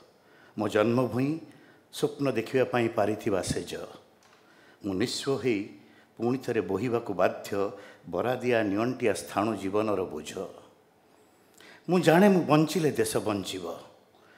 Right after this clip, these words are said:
ଜମି ନେବ ନିଅ, ମୋ ଘରବାଡ଼ି, ମୋ ତୃପ୍ତିର ଚାରଣ ଭୂଇଁ ନେବ ନିଅ। ମୋତେ ସୁହାଇଲା ପାଣି, ପବନ,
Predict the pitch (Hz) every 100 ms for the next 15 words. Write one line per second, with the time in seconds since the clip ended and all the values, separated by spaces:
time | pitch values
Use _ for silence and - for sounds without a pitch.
0 | - - 98 90 117 139 147 127 98 127
1 | 117 - - - - - - - 120 98
2 | 135 151 160 160 147 143 143 165 - 170
3 | 156 139 135 147 156 131 147 156 147 175
4 | 180 131 143 180 139 104 - - - 127
5 | 135 156 151 147 170 170 160 151 147 165
6 | 156 151 151 170